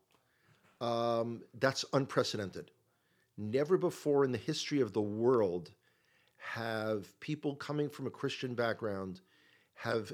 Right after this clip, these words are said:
absolutely pure love for the Jewish people without trying to subvert us and drag us to the baptismal font and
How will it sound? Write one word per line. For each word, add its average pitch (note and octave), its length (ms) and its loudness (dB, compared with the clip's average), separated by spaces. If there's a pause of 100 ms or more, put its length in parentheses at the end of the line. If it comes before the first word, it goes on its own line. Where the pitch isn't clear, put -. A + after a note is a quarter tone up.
(140)
absolutely B2 720 0
pure B2+ 380 0
love A#2 260 2
for B2 100 -6
the G#2 100 -4
Jewish G#2+ 340 -6
people A2+ 520 -2 (420)
without B2 360 2
trying B2+ 280 0
to A#2 120 -8
subvert A#2 500 -2
us A2+ 220 0
and G#2 100 -6
drag A2 280 2
us G#2+ 100 -2
to A2+ 120 -6
the G#2 80 -8
baptismal G#2+ 600 -4
font A2 460 -4
and G2+ 180 -6